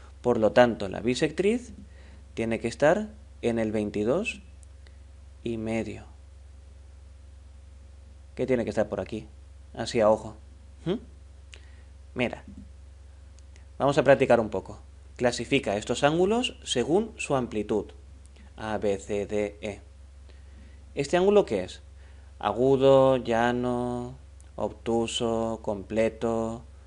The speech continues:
¿Cómo sería? Cuando es más grande que el ángulo recto, cuando mide más de noventa, es un ángulo obtuso. El B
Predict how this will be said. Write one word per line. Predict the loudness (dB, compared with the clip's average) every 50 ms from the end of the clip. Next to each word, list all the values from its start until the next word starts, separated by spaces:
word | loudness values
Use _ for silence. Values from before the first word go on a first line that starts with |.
| -20 -20 -20 -20 -20 -20 -20 -20 -20 -20 -20 -10
¿Cómo | -6 -4 -2 -2 -2
sería? | -4 -6 -6 -8 -10 -12 -16 -18 -20 -20 -20 -20 -20 -20 -20 -20 -20 -20 -20 -20 -20 -20 -20 -20 -20 -20 -20 -20 -20 -20 -20 -20 -20 -20 -20 -20 -20 -20 -20 -20 -20 -20 -6
Cuando | -2 -2 0 0 0 2 4 4
es | 4 4 2 0 -4 -10
más | -8 -6 -4 -4 -4 0
grande | 2 2 2 2 0 -4
que | -4
el | -6 -6
ángulo | -4 -4 -4 -2 -2 0
recto, | 0 -2 -2 -2 -4 -6 -6 -6 -6 -6
cuando | -6 -6 -4 -2 -2 -2
mide | -2 -2 -4 -4 -6
más | -6 -8 -8 -6
de | -6 -4
noventa, | -4 -2 -2 -2 -2 -2 -4 -4 -6 -8 -12 -18 -20 -20 -20 -20 -20 -20 -16 -14
es | -12 -10 -8 -6
un | -4 -2
ángulo | -2 0 0 0 0 0 -2 -4 -8 -14 -20 -14 -4
obtuso. | -4 -2 -2 -4 -6 -8 -6 -4 -4 -4 -6 -10 -12 -16 -20 -20 -20 -20 -20 -20 -20 -20 -20 -20 -20 -20 -20 -20 -20 -20 -20 -20 -20 -20 -20 -20 -4 2
El | 4 4 6
B | 6 4 4 2 0 -6